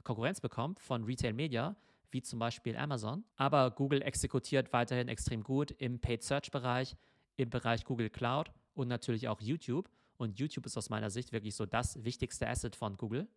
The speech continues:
wo man eben noch deutlich mehr rausholen kann. Ich persönlich benutze ja immer YouTube Premium, eine der besten Investitionen überhaupt für zehn Dollar im Monat, weil man dann einfach keine Werbung angucken muss. Aber die allermeisten gucken natürlich Werbung und das Werbegeschäft bei YouTube boomt eben enorm und deshalb auch die Aktie fünfundsechzig Prozent im Plus.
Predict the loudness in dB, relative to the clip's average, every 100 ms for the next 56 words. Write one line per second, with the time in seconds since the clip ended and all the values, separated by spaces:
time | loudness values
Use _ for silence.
0 | _ -4 -2 -2 -2 0 0 2 0 0
1 | -2 -2 -2 -4 -4 -4 -6 -6 -8 -4
2 | 0 2 2 2 0 0 2 2 2 0
3 | -2 0 0 0 -2 -2 0 2 4 4
4 | 2 0 -2 -4 -2 -2 0 2 0 0
5 | -2 -2 -2 -2 0 2 0 0 -2 -4
6 | -2 0 0 0 0 -2 -4 -2 -2 2
7 | 2 0 -4 -6 -4 -4 -6 -10 _ -20
8 | _ _ 4 4 4 0 -2 0 0 -2
9 | -4 -4 -4 -4 -4 -4 -2 0 0 -4
10 | -6 -4 -2 4 4 6 2 0 0 0
11 | 0 -2 -4 -4 _ _ _ 0 2 0
12 | -2 -2 -2 -2 -4 -10 _ _ 0 2
13 | 2 0 -2 -2 -4 -2 -4 -2 -2 0
14 | -2 -4 -6 -6 -6 -6 -6 -8